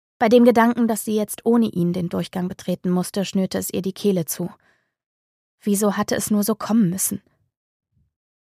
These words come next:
Ihre Gedanken verweilten bei Cruz stets lächelndem Gesicht. Obwohl nicht ganz menschlich, sondern mit einem Hauch Violett im Hautton, konnte sie sich kein Schöneres vorstellen.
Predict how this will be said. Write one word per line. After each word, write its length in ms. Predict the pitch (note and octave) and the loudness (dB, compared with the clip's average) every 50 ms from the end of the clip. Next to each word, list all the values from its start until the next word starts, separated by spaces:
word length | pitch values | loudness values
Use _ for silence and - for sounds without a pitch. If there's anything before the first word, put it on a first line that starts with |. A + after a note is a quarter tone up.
| _ _ _ _ _ _ _ - | _ _ _ _ _ _ _ -2
Ihre 180 | A#3+ A3 A3+ | 0 0 2
Gedanken 380 | A3 A#3+ A#3 A#3+ A#3 A#3+ A#3+ B3 | 2 4 4 4 4 4 2 0
verweilten 500 | - - G#3+ G#3 G#3 G3+ G#3+ - - G#3 | 0 -2 0 0 0 0 0 0 -2 -2
bei 140 | G#3+ G#3 G3+ | -2 -2 -4
Cruz 460 | - - G#3 G3+ G#3 G3+ - - - | -2 -2 2 2 2 2 0 -4 -8
stets 380 | - - - G3+ F#3+ - - | -8 -4 -4 -4 -4 -2 -2
lächelndem 520 | - F#3 F3+ - - F#3+ F#3 F3 F3+ E3+ E3+ | -2 -2 -2 0 0 -2 0 0 0 -2 -2
Gesicht. 460 | F3+ F3 - - E3+ F3 - - - _ _ _ _ _ _ _ _ _ _ _ _ _ _ _ _ _ _ - | -4 -4 -6 -6 -8 -10 -14 -18 -20 _ _ _ _ _ _ _ _ _ _ _ _ _ _ _ _ _ _ -2
Obwohl 260 | - G#3 - C4+ C4+ | 0 4 6 8 8
nicht 140 | C4 A#3+ - | 8 6 4
ganz 240 | - A3 G3+ - - | 2 2 2 4 4
menschlich, 500 | G#3+ A3+ A#3 - - G#3 F#3 F3+ - - | 4 4 2 2 0 -2 -2 -2 -4 -6
sondern 340 | - G#3 F#3 F3+ E3+ E3+ | -6 -4 -4 -2 -2 -2
mit 140 | F3 F3+ - | -2 -4 -4
einem 260 | - F3+ F3+ F3+ E3+ | -4 -2 -2 0 2
Hauch 240 | F#3+ F#3+ G3 - - | 2 2 2 0 -2
Violett 320 | - F#3 F3 F3 F#3 - - | -4 -4 -2 -2 -4 -4 -4
im 160 | F#3 E3 - | -6 -4 -4
Hautton, 480 | F3 F3 F3 - - - F#3 F3+ F#3 - - - - - - - _ _ _ | -4 -4 -6 -6 -4 -2 0 0 0 -2 -4 -12 -20 -20 -20 -20 _ _ _
konnte 260 | _ - B3 A#3 A#3 A3+ | _ -4 -2 -2 -2 -2
sie 100 | A#3 A3+ | -2 0
sich 200 | G#3 G#3+ - - | 0 -2 -2 -2
kein 220 | - G#3+ G#3+ G#3 | -4 -2 -2 -2
Schöneres 460 | - - A#3 A3+ G3 F#3 D#3 D3 - | 0 0 0 2 2 0 -2 -4 -6
vorstellen. 540 | - - F3+ E3 - - - F3 D#3 E3 G3+ | -6 -6 -6 -6 -6 -8 -6 -6 -6 -6 -6